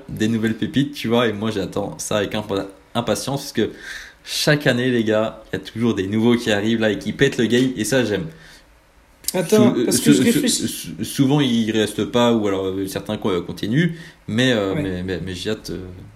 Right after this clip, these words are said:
Speaker 1: de retrouver ça. Parce que c'est vrai que là, tu vois, il y a pas eu de gros événements de street depuis,
Speaker 2: Non.
Speaker 1: euh, bah, moi, c'est déjà, c'était octobre que j'organisais, euh, la Swa Cup.
Speaker 2: Ouais, c'était l'année
Speaker 1: Euh,
Speaker 2: dernière, quoi,
Speaker 1: euh,
Speaker 2: qu'il y a eu un, pas mal de bruit,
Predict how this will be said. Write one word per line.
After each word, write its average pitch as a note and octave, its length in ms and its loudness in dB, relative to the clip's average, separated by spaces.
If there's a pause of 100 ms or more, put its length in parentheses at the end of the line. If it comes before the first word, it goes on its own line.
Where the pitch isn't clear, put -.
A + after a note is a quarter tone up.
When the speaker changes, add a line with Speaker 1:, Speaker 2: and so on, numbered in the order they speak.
(120)
Speaker 1:
de - 40 -14
retrouver F#2+ 300 -6
ça. F#2+ 220 -10 (120)
Parce - 100 -20
que A2 40 0
c'est D3+ 120 0
vrai A3+ 120 2
que G3+ 60 -4
là, F3+ 220 4
tu - 140 -6
vois, F3 80 2
il D3+ 60 2
y - 20 4
a - 40 2
pas B2+ 100 -2
eu B2 140 2
de A2+ 120 2
gros A2 200 2
événements G#2+ 340 -2
de G2 100 -2
street - 260 -2 (680)
depuis, A2+ 420 -2
Speaker 2:
Non. G#2+ 100 4 (140)
Speaker 1:
euh, G2 800 -2 (140)
bah, F#2+ 100 -2
moi, A#2 140 0
c'est A2 140 -6
déjà, G#2+ 240 0
c'était A#2+ 200 -6
octobre G#2 320 0
que G2+ 100 -8
j'organisais, G2+ 540 -2
euh, F#2+ 640 -2
la F#2+ 120 -4
Swa - 180 -4
Cup. D#3+ 320 0 (640)
Speaker 2:
Ouais, D4 140 2
c'était C4+ 180 0
l'année F#3+ 200 0
Speaker 1:
Euh, - 60 -2
Speaker 2:
dernière, - 340 -4
quoi, G3 120 -4
Speaker 1:
euh, F3 320 -2
Speaker 2:
qu'il E3+ 300 -2
y - 20 0
a F#3+ 40 0
eu G#3+ 140 -2
un, E3 220 -4
pas D#3+ 160 -6
mal E3+ 160 -4
de E3 100 -4
bruit, D#3+ 300 -4